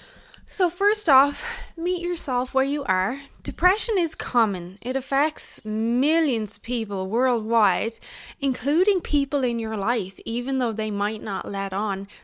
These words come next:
that they suffer with depression. You may not face that they real, they face similar challenges and emotions and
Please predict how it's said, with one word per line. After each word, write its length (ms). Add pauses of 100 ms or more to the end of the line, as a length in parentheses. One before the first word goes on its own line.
(140)
that 200
they 180
suffer 400
with 160
depression. 680 (800)
You 180
may 200
not 220
face 360
that 240
they 200
real, 480 (500)
they 160
face 760 (460)
similar 760
challenges 720
and 140
emotions 760
and 280